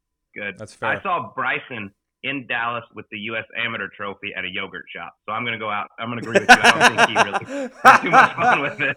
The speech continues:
Speaker 3: Wait, hold on. You fill it up with yogurt? I mean, that's not a bad, that's not the worst idea. I mean,
Speaker 2: A little pink berry from the U S Open. That's
Speaker 3: I don't
Speaker 2: pretty
Speaker 3: know.
Speaker 2: normal. He
Speaker 3: Fill
Speaker 2: probably fills it with his muscle milk, and then that's how much he knows he has to take in a day.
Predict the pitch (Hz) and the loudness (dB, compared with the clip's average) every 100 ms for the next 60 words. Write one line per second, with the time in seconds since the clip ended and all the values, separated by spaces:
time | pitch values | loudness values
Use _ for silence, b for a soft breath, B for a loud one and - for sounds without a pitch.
0 | 160 147 156 147 151 143 131 123 139 135 | -6 -4 0 2 4 4 2 0 -2 2
1 | 139 127 113 120 127 147 156 160 156 143 | 2 0 0 2 2 0 0 0 -2 -2
2 | 117 107 104 117 120 143 110 107 104 101 | -4 -4 -6 -6 -2 -2 -2 -4 -6 -8
3 | - 95 98 104 139 _ 117 107 104 - | -10 -10 -6 -6 -8 _ -10 -8 -10 -14
4 | _ - 147 165 139 - 170 139 139 139 | _ -6 -2 -2 2 2 0 -2 -2 -2
5 | 147 - _ 147 139 135 131 123 131 143 | -4 -10 _ -10 -6 -4 -4 -2 -4 -4
6 | 147 143 147 131 - 117 139 127 185 156 | -4 -2 -2 -2 -4 -4 -6 -2 -2 -2
7 | 160 139 135 123 113 123 139 139 117 110 | -4 -4 -6 -6 -8 -8 -8 -8 -10 -10
8 | 107 113 110 110 113 120 117 110 113 113 | -10 -12 -10 -10 -8 -8 -8 -12 -10 -10
9 | 107 113 107 101 127 117 110 107 127 95 | -8 -10 -10 -14 -12 -12 -12 -10 -10 -10